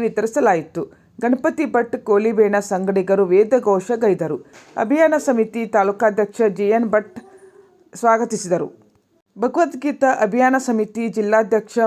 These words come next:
ಮುರಳೀಧರ್ ಪ್ರಭು ಪ್ರಾಸ್ತಾವಿಕ ಮಾತನಾಡಿದರು. ಕೆ ಜಿ ಬೋಡೆಮನೆ ವರದಿ ವಾಚಿಸಿದರು. ಕೇಂದ್ರ ಸಮಿತಿ ಸದಸ್ಯ ಡಾಕ್ಟರ್ ಶಂಕರ್ ಭಟ್ ಬಾಳಿಗದ್ದೆ ಸ್ವಾಗತಿಸಿ ನಿರ್ವಹಿಸಿದರು. ಲಕ್ಷ್ಮೀನಾರಾಯಣ್ ಗುಮ್ಮಾನಿ ವಂದಿಸಿದರು. ಕಾರ್ಯಕ್ರಮಕ್ಕೂ ಮುನ್ನ ಮಾಗೋಡ್ ಕ್ರಾಸ್ನಿಂದ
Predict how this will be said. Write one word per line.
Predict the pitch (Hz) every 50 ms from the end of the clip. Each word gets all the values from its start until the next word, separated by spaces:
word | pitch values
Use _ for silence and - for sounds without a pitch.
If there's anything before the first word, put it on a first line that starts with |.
| 220
ಮುರಳೀಧರ್ | 214 208 190 196 196 240 220 226 233 226 226 -
ಪ್ರಭು | 208 180 165 175 208 247 277 - -
ಪ್ರಾಸ್ತಾವಿಕ | 208 190 190 190 - 247 233 226 220 220 233 233 240
ಮಾತನಾಡಿದರು. | 233 220 226 240 214 202 190 170 156 160 147 151 - - _ _ _ _ _ _ _ _ _ -
ಕೆ | - 247 247 247 202 202
ಜಿ | 294 302 254 220
ಬೋಡೆಮನೆ | 262 240 233 240 247 240 240 226 226 226 240 - - 214
ವರದಿ | 214 208 202 180 247 254 247
ವಾಚಿಸಿದರು. | 226 226 226 220 180 196 185 180 160 160 - - _ _ _ _ _ -
ಕೇಂದ್ರ | 269 285 302 277 311 302 -
ಸಮಿತಿ | 277 247 240 233 233 233 247 233 240
ಸದಸ್ಯ | 247 208 202 220 214 - - 247 233 226
ಡಾಕ್ಟರ್ | 226 214 214 - 220 220 226 220
ಶಂಕರ್ | 233 214 202 202 202 - 247 240 202 220
ಭಟ್ | 226 220 226 233 196 220
ಬಾಳಿಗದ್ದೆ | 196 190 202 214 220 208 226 202 175 180 226 233 247
ಸ್ವಾಗತಿಸಿ | 240 226 196 196 190 208 - - 214 208 - 247 240
ನಿರ್ವಹಿಸಿದರು. | 247 226 226 214 202 202 180 147 185 175 165 - - _ _ _ _ _ _ _ _ _ _ _ -
ಲಕ್ಷ್ಮೀನಾರಾಯಣ್ | 220 226 226 - 254 294 285 285 269 254 254 254 247 208 226
ಗುಮ್ಮಾನಿ | 220 214 220 220 220 240 262 254
ವಂದಿಸಿದರು. | 220 214 196 196 - 185 185 - - 208 - _ _ _ _ _ _ _ _ -
ಕಾರ್ಯಕ್ರಮಕ್ಕೂ | - 247 269 302 311 - 262 285 285 277 285 262 254 240
ಮುನ್ನ | 233 233 226 220 226 220 214
ಮಾಗೋಡ್ | 214 196 202 196 247 262 254 262
ಕ್ರಾಸ್ನಿಂದ | - 247 214 214 - 226 208 208 190